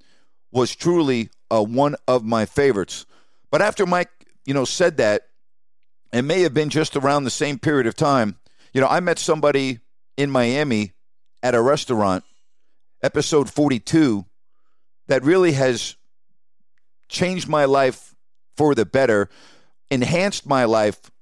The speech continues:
for the better, maybe a better way of saying that. When I met V at the time, a thirty-nine-year-old African-American gal at a restaurant where I live in Miami, she was with a guy, and there weren't a lot of people at the restaurant, and I was sitting at the bar.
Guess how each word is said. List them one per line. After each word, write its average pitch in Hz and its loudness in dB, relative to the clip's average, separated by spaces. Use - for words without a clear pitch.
for 135 2
the 110 2
better, 117 2
maybe 117 0
a 101 0
better 127 2
way 123 2
of 104 -2
saying 151 -4
that. 104 0
When 131 0
I 139 2
met 147 0
V 147 2
at 131 -2
the 117 -12
time, 135 0
a 113 -2
thirty-nine-year-old 120 2
African-American 113 -2
gal 117 2
at 117 0
a 113 2
restaurant 127 0
where 117 2
I 110 2
live 123 2
in 120 0
Miami, 117 -2
she - -6
was 123 -4
with 120 -2
a 104 0
guy, 110 0
and 98 -2
there 110 0
weren't 117 0
a 110 0
lot 113 2
of - -6
people 113 -4
at 98 -6
the 95 -4
restaurant, 110 -2
and 107 -4
I 117 0
was 104 -4
sitting 113 -4
at 98 -6
the 92 -10
bar. 104 0